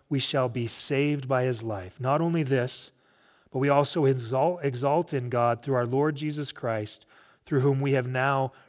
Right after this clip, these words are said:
received the reconciliation." Uh, in the death of Jesus Christ, we are reconciled to God. We were separated from God because of our sins,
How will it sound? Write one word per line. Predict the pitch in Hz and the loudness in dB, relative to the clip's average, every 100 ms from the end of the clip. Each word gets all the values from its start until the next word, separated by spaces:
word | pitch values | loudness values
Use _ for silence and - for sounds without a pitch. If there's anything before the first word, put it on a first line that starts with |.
| - | -8
received | 123 123 - - - 170 175 165 143 | -2 0 0 -2 -2 -2 -2 -4 -4
the | 123 | -4
reconciliation." | 110 135 135 139 131 - 143 131 120 110 - 87 90 - - _ - | 0 0 0 -4 -4 -2 0 2 0 -2 -6 -12 -18 -20 -20 _ -6
Uh, | 127 | -4
in | 165 147 | 0 -2
the | 131 | -2
death | 113 135 160 - | 0 2 2 0
of | 156 | -4
Jesus | 139 165 160 156 | -2 -2 -2 -6
Christ, | - 131 117 113 - - - _ _ | -2 0 0 -2 -10 -18 -20 _ _
we | 135 135 | 0 4
are | 127 123 | 4 2
reconciled | 123 120 123 147 156 147 127 123 - 120 107 107 | -2 -6 -2 -2 -2 -4 -4 -4 -4 -2 -4 -6
to | 104 | -8
God. | 113 95 92 | -6 -6 -6
We | 110 143 | -2 -2
were | 143 123 - | 0 -2 -6
separated | - - 160 165 175 165 170 165 | -6 -4 -2 -2 0 0 0 -2
from | 170 160 | -4 -2
God | 143 143 127 | 0 0 -2
because | 120 131 135 | -8 -6 -4
of | 160 | -2
our | 165 | -2
sins, | 160 170 165 165 - | -2 -2 -2 -4 -10